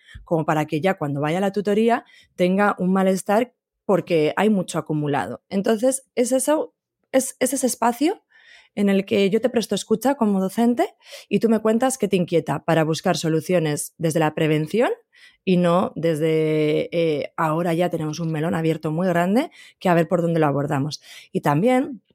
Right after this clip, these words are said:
hay una realidad que es que, eh, las tutorías a veces ya se piden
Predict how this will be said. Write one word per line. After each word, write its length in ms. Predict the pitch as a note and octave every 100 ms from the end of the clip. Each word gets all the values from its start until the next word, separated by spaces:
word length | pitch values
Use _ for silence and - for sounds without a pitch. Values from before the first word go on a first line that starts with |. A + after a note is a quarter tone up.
| -
hay 100 | F#3+
una 140 | G3 F#3+
realidad 460 | F#3 F#3+ A3+ B3+ -
que 120 | F3
es 120 | -
que, 300 | G#3+ G3 -
eh, 640 | F3+ F3 E3+ E3 E3 D#3+ -
las 160 | F3+ E3+
tutorías 380 | D#3+ E3 G#3 G#3+
a 60 |
veces 280 | A3+ A#3 G#3
ya 220 | A3 G#3
se 240 | E3 E3+ D#3
piden 400 | G#3+ A#3+ A#3